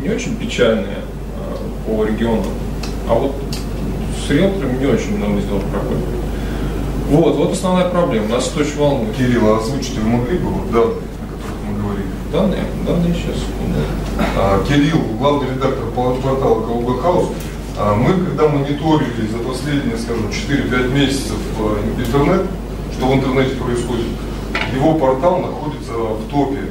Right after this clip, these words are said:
Speaker 2: Ну, то есть, э, когда выводишь запрос «недвижимость», «купить недвижимость», «продать недвижимость», они публикуют новости, они общаются, они находятся наверху, поэтому подумайте о сотрудничестве, может быть, взаимно полезно.
Speaker 1: Ну, подумайте, да, кто не подумал ещё.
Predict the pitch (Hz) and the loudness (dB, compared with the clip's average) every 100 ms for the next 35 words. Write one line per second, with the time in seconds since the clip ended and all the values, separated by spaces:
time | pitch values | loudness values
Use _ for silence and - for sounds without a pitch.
0 | - 139 143 123 - - - - - 117 | -6 -6 -4 -2 -2 -4 -6 -6 -6 -4
1 | 120 131 113 101 - - - 123 135 135 | 2 2 2 0 -4 -8 -6 -2 0 0
2 | 110 107 107 101 - 151 117 120 110 101 | 0 -2 -2 -4 -2 0 2 0 0 0
3 | 95 92 - - - - - 127 131 131 | 0 -2 -4 -6 -6 -6 -4 -2 0 2
4 | 123 104 107 107 104 98 95 - 123 110 | 2 2 0 0 0 -2 -2 -2 0 2
5 | - - 101 101 95 - 139 143 143 - | 2 0 -2 -2 -2 -2 0 2 2 0
6 | - 123 135 151 113 117 175 156 127 113 | -2 2 4 4 2 4 4 4 2 0
7 | 113 117 - 165 - - - - - - | -2 -2 -2 0 -2 -2 -6 -6 -4 0
8 | 151 151 120 139 - - - - 110 117 | 2 2 2 0 0 -2 -2 -2 -2 0
9 | - 139 - - 117 110 107 107 - - | 0 0 0 0 0 0 0 0 -2 -4
10 | - - 117 139 147 117 104 113 135 160 | -4 0 2 2 2 2 0 0 2 2
11 | - - 101 135 135 - - 117 117 - | 2 0 2 4 4 2 0 0 2 0
12 | - 196 185 - - - - - - 139 | 0 0 0 -2 -2 -2 -2 -2 -2 0
13 | 143 - 139 113 123 135 110 92 107 101 | 0 0 0 2 4 4 2 0 2 2
14 | 98 98 113 113 185 131 - 113 | 2 0 2 4 4 2 0 -2